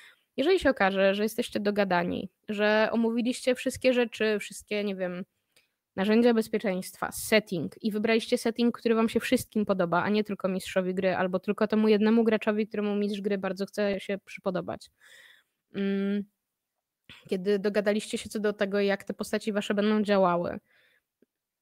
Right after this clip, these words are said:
no to, to w tym momencie ona, ona wam jakby zwiększa szanse na to, że ta sesja w ogóle się wydarzy dalej, daje wam większe szanse na powodzenie. A zasadniczo trochę o to chodzi, nie?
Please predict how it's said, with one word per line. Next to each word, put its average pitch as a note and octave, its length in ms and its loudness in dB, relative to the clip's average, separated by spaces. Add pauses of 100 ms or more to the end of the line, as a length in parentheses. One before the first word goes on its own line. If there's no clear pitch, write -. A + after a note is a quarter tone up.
(240)
no B3 180 0
to, C4+ 340 4 (260)
to C#4+ 100 -2
w - 60 -10
tym D#4 120 4
momencie D#4 500 6
ona, C#4+ 520 6 (100)
ona C4+ 220 4
wam C4+ 120 4
jakby B3 480 2
zwiększa C4+ 420 2
szanse B3 340 0
na A#3+ 80 2
to, C4+ 100 0
że A#3+ 80 -4
ta A#3+ 100 -6
sesja - 320 -2
w G#3+ 60 -4
ogóle A#3 220 -2
się A#3+ 160 -4
wydarzy A3 460 0
dalej, G3 500 -2
daje G#3 240 -2
wam G#3 160 0
większe G#3 280 -2
szanse G#3 320 -8
na G3 80 -6
powodzenie. G3 540 -10 (460)
A G#3+ 140 -6
zasadniczo G#3 500 -4
trochę G3+ 240 -6
o G3 40 -2
to G3 120 -4
chodzi, E3 360 -6
nie? A3 180 -4